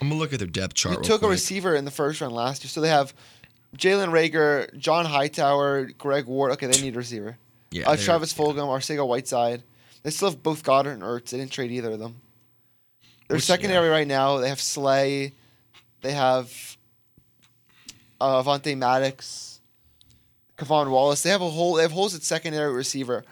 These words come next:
Speaker 1: Can, can
Speaker 2: Uh,
Speaker 1: we, can we admit? Can we talk about right now that this team's a mess?
Speaker 2: They're the Browns of the Super Bowl.
Speaker 1: Yeah, they're a mess. Like, I, I don't know what <laughs> direction you go.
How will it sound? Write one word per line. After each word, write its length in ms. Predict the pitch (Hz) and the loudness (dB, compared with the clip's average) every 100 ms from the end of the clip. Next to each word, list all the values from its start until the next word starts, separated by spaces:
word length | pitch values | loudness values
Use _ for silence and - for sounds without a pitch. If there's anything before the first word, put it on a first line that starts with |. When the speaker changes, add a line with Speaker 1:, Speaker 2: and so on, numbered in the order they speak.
| - | -6
Speaker 1:
Can, 180 | - 151 | -2 -2
can 140 | - 131 | 0 2
Speaker 2:
Uh, 220 | 139 139 | 4 2
Speaker 1:
we, 80 | - _ - | -2 _ -6
can 120 | 165 | -2
we 140 | 262 | -2
admit? 320 | 185 117 120 - | 0 0 -2 -4
Can 80 | |
we 60 | 185 | -6
talk 140 | 180 | -4
about 80 | 127 | -2
right 120 | 104 | -4
now 280 | 98 98 95 - _ _ _ _ _ | -4 -6 -10 -14 _ _ _ _ _
that 260 | 143 143 135 | -4 -4 -2
this 180 | 220 - | 0 0
team's 340 | - 156 123 | 0 0 -2
a 60 | 90 | -4
mess? 920 | 85 82 69 55 - - - - - | -6 -6 -6 -4 -2 -2 -4 -8 -4
Speaker 2:
They're 80 | 160 | 2
the 100 | 214 | 4
Browns 360 | 151 156 190 190 | 4 4 2 -2
of 40 | |
the 60 | 135 | -4
Super 200 | - 175 | -4 -2
Bowl. 160 | 135 107 | -2 -2
Speaker 1:
Yeah, 180 | 85 - _ | -4 -6 _
they're 160 | - 156 | -2 0
a 40 | |
mess. 500 | 110 92 - - - - | 0 -4 -4 -4 -4 -6
Like, 400 | 123 131 117 - - - - - - - _ _ _ _ - | -2 -2 -2 -6 -16 -20 -20 -20 -20 -20 _ _ _ _ -4
I, 120 | - - | -4 0
I 120 | - | -2
don't 120 | 220 | 0
know 140 | 185 151 | -2 -2
what 400 | 113 117 123 139 - | -2 -2 -2 -6 -10
<laughs> 140 | 117 | -8
direction 720 | 123 107 110 110 - 120 107 | -6 -2 -2 0 0 0 0
you 300 | 95 98 92 85 _ _ _ - | 0 0 -2 -6 _ _ _ -4
go. 640 | 104 95 95 92 92 | 0 0 0 -2 -4